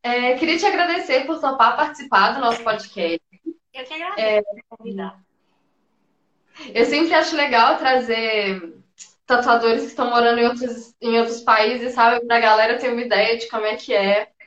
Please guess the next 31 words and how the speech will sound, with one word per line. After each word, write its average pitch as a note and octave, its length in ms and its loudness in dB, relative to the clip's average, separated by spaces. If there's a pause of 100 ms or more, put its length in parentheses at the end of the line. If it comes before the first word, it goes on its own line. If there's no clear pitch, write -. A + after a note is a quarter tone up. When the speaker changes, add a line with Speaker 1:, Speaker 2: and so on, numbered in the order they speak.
(440)
Speaker 1:
É, G3+ 800 0
eu G3+ 40 -8
falei A3+ 540 0
com A#3+ 60 0
a, G3+ 680 2 (720)
gente, G3 320 -4
como G#3+ 140 -4
é G#3+ 60 2
que A3 60 -4
é - 20 -2
o G#3 40 -2
nome G3 200 -2
da, F#3 180 -6
da G3 160 -4
maravilhosa F#3+ 680 -2
da F3+ 100 -10
menina F#3 600 -8
que A3+ 80 -18
tá G3 100 -8
em F#3+ 120 -2
Dublin? F#3+ 500 -6 (800)
Com - 120 -8
a F#3 640 -2 (640)
Jéssica. A3 680 -2 (680)
E, A#3 120 4
nossa, C4 400 4
foi A#3 100 0
Speaker 2:
Jéssica C4 220 -2
Speaker 1:
super D#4 120 2
divertido. C#4 360 -2
Speaker 2:
Fusca? G3 300 -10